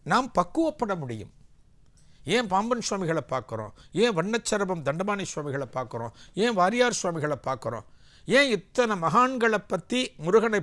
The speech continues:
பின்பற்றின அடியார்களை பத்தி இந்த நிகழ்ச்சியில பார்க்கிறோம் அப்படின்னா, அவர்கள் சொன்ன விதம், வாழ்ந்து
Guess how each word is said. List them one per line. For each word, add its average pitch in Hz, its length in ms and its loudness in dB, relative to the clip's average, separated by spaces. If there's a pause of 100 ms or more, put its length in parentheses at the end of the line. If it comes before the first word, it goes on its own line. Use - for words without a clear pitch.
பின்பற்றின 208 680 -4
அடியார்களை 190 600 0
பத்தி 170 340 -8
இந்த 170 180 -4
நிகழ்ச்சியில 170 540 -2
பார்க்கிறோம் 147 560 -4
அப்படின்னா, 143 440 -6 (1080)
அவர்கள் 170 500 0 (140)
சொன்ன 240 480 0
விதம், 143 360 -4 (1120)
வாழ்ந்து 247 600 2